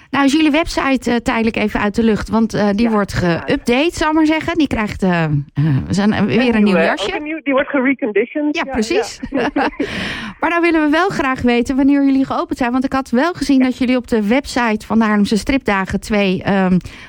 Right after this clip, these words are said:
Speaker 1: dat jullie daar ook een, eh, een blokje hebben. Maar daar stonden de openingstijden niet bij. Dus ik dacht, dat moet ik
Speaker 2: Oh,
Speaker 1: nog
Speaker 2: dat
Speaker 1: even aan je
Speaker 2: is handig.
Speaker 1: vragen.
Speaker 2: Ja. We zijn, kijk, normaal gesproken zijn we altijd open van donderdag tot en met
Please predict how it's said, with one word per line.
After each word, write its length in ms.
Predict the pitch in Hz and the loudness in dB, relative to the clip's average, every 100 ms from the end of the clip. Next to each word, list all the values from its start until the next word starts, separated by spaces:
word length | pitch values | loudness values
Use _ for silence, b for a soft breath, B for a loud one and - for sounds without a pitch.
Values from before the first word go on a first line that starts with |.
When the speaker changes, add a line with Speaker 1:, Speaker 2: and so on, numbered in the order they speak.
| - | -4
Speaker 1:
dat 180 | 254 | 0
jullie 160 | 254 240 | 2 2
daar 240 | 202 202 | 0 0
ook 140 | 262 277 | -2 0
een, 180 | 294 277 | 2 2
eh, 460 | 285 277 269 262 - | 2 2 0 0 2
een 180 | 269 | 2
blokje 380 | 220 277 294 277 | 4 0 -2 -2
hebben. 240 | 254 254 311 B B B | 0 0 -4 B B B
Maar 120 | - 262 | -4 0
daar 100 | 285 | 0
stonden 320 | - 311 285 | 0 2 2
de 80 | 254 | 0
openingstijden 760 | 330 370 269 196 165 165 156 160 | -2 0 0 0 0 -2 0 2
niet 140 | 156 | 2
bij. 220 | 147 143 | 0 -2
Dus 160 | 151 175 | 0 -2
ik 100 | 170 | -2
dacht, 260 | 196 - - | -4 -4 -4
dat 160 | 339 | 0
moet 180 | 349 320 | 2 0
ik 60 | 349 | 0
Speaker 2:
Oh, 60 | |
Speaker 1:
nog 80 | 269 | 0
Speaker 2:
dat 100 | 247 | 0
Speaker 1:
even 120 | 220 | 0
aan 100 | 196 | 0
je 60 | 180 | 0
Speaker 2:
is 60 | |
handig. 200 | 147 110 | 0 -4
Speaker 1:
vragen. 200 | - - - | -6 -14 -10
Speaker 2:
Ja. 140 | 180 - - B B B - | -10 -10 -20 B B B -6
We 100 | 175 | -2
zijn, 340 | 240 240 233 - | 2 2 0 -2
kijk, 160 | 202 | -2
normaal 340 | 185 190 254 302 | 0 2 0 -2
gesproken 400 | - 214 196 190 | -4 -2 -2 -2
zijn 160 | 202 | -4
we 60 | 190 | -2
altijd 260 | 180 175 | -4 -4
open 280 | 165 170 165 | -2 -2 -2
van 260 | 160 170 156 | -4 -2 -2
donderdag 480 | 175 190 170 160 - | -2 0 0 -2 -4
tot 200 | - - | -10 -4
en 60 | |
met 100 | 156 | -4